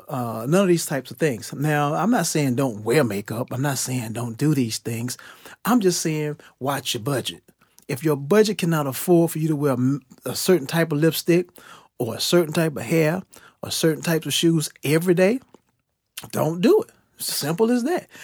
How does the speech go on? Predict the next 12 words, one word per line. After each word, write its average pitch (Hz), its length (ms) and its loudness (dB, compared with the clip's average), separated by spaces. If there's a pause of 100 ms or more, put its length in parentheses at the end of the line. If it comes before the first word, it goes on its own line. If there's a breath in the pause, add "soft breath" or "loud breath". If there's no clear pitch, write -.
(160 loud breath)
When 185 280 6
your 233 160 8
budget 233 480 2 (420)
gets 208 360 4
to - 60 -4
that 202 200 6
point, 220 340 6 (180)
fine. 127 580 0 (240 loud breath)
And 190 200 4
also, 269 400 6
don't 240 340 2
date 320 280 6